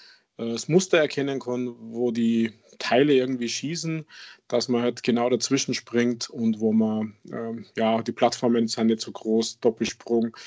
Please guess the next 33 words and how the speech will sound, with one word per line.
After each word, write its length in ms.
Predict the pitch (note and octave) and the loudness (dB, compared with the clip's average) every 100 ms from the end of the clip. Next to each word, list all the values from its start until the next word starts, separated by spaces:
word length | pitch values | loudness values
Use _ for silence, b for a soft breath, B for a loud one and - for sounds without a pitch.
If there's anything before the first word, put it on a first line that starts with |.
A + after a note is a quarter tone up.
| B B - | B B -4
man 100 | A2 | 0
darf 200 | A2+ - | 0 0
dann 160 | A2 | -4
oft 220 | A2+ A2 A2 | -4 -4 -4
nicht 180 | G#2+ | -4
zu 200 | - B2 | -4 -2
hoch 220 | C3 E3+ - | 2 2 0
springen 560 | - C3 C3 B2 B2 | -4 2 2 2 0
und 220 | C3 B2+ A#2 | 0 -2 -2
so 180 | - | -2
weiter. 400 | F#2+ A#2+ D#3 D#3 - | 0 0 2 0 0
Also 160 | A2+ B2+ | -6 -4
das 260 | B2 - F3+ | -4 -8 -10
ist 180 | F3+ - | -8 -2
wirklich, 460 | F3 - E3+ - B2 | -2 -2 -6 -4 -4
wirklich 300 | D3 F3+ - | -2 -4 -2
ganz 260 | C#3 B2+ - | -2 -2 -2
gut. 320 | B2+ G#3+ - B B B B B _ | 0 0 -2 B B B B B _
Und 420 | D#3+ F#3 F#3+ - _ - | 6 6 4 -4 _ -8
das 240 | D3+ D#3 | -4 -2
in 80 | D#3+ | -2
Kombination 800 | D3+ D3+ D3 C3+ - C3+ D3 C#3 | -2 0 0 -2 -2 -2 0 0
mit 160 | C#3 | -2
eben 300 | C#3 B2 B2 | -2 -2 -2
diesen 340 | B2 A#2+ A#2+ A#2 | -2 -2 -4 -2
relativ 520 | B2 C#3+ C#3+ C3 - | -2 -2 -2 -6 -4
zügigen 580 | - C3 C3+ C3 B2+ B2+ | -4 -2 0 -2 -4 -6
Achievements 720 | A#2 - C3 C#3+ C3 B2+ b b b b - - | -8 -2 0 4 2 2 b b b b -16 -2
hat, 340 | B2 A#2+ - - | -2 -2 -10 -4
äh, 340 | B2 A#2+ A#2+ A2+ | -2 0 -2 -2
durchweg 400 | C#3 B2+ B2 - | -2 0 0 2
Spaß 320 | - A#2+ - | 0 0 0
gemacht. 380 | A2 G#2+ - | -2 -2 -10